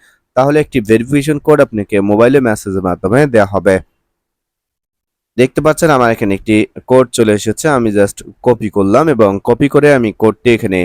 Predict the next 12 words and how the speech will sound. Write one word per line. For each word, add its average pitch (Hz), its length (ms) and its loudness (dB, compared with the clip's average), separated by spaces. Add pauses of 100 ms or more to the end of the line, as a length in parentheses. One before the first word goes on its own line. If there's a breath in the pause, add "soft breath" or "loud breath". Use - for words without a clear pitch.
(140)
টাইপ 104 260 0
করব। 98 320 2 (280)
কোডটি 151 460 0
টাইপ 117 280 0
করার 110 220 4
পর 139 220 0
then 127 240 0
আপনি 110 320 -4
নেক্সট 113 400 0
অপশনে 156 440 -2
ক্লিক 95 260 -4
করবেন। 95 340 2